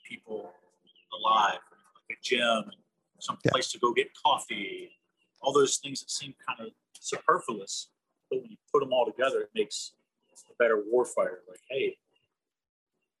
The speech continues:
Speaker 1: a little bit of comfort.
Speaker 2: I, I, I joked
Speaker 1: Obviously,
Speaker 2: bef-
Speaker 1: it's Starbucks, but it's, you know.
Speaker 2: Yeah, I, I joked before, or right, actually, right after I came back, that, you know,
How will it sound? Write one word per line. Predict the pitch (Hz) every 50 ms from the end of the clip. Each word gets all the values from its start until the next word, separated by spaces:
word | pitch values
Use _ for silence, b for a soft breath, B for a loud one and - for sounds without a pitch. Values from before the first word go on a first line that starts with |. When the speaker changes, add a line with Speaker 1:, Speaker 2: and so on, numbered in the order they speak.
| _ -
Speaker 1:
a | 120
little | 131 135
bit | 123 143 135
of | 131 - -
comfort. | - 147 139 - - - 92 - - _ _ _ _ _ _ _ _ b b b b b b b b - - -
Speaker 2:
I, | 120 120 - - -
I, | - - - - - _ _ -
I | 131 143 165
joked | 151 127 - 143 147
Speaker 1:
Obviously, | 139 139 123 - 131 120
Speaker 2:
bef- | 117 120 113
Speaker 1:
it's | 107 - - _ _ _ _ _ _ -
Starbucks, | 131 127 123 113 113 107 107 - - - -
but | 110 104 104
it's, | 101 - - - - - _ _ _ _ - - - - - - _ _
you | - 147
know. | 117 98 95 98 - _ _ _ _ _ _ _ _ -
Speaker 2:
Yeah, | - - B B B B B B
I, | - 123 131 139 - -
I | - 156
joked | 160 143 - 139 139 139 143 - -
before, | - 123 110 - 123 113 110 113 110 107 107 104 104 104 - - -
or | 135 120 107
right, | 101 110 131 - -
actually, | - 107 113 - - - 101 95 - - - -
right | - 135 123 123 - -
after | 104 101 107 - - 101
I | 90 90
came | 92 - 101 95 90
back, | 85 92 87 87 87 - _
that, | 98 92 85 73
you | - 131
know, | 107 104 95 98 98